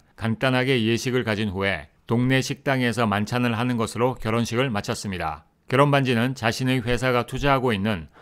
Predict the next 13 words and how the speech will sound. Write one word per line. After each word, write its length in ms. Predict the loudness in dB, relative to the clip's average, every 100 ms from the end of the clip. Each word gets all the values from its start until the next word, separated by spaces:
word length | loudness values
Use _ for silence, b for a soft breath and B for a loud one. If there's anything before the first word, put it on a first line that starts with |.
| B -2
오마하의 600 | 2 4 4 2 0 -2
한 240 | -2 -2 -2
보석 360 | -2 0 -2
상점에서 540 | -2 -2 0 0 -2 -2
구입했는데 720 | -2 -2 -4 -2 -4 -4 -8 b _
동행했던 580 | 0 2 2 2 -2 0
딸에 200 | 2 2
의하면 560 | 2 2 2 0 -4 -8 b
직원 340 | -4 4 4 4
할인까지 560 | 2 2 2 2 2
받은 260 | 2 2 2
것으로 420 | 2 2 0 0
알려졌습니다. 800 | -2 0 0 -2 -8 -6 -8 -10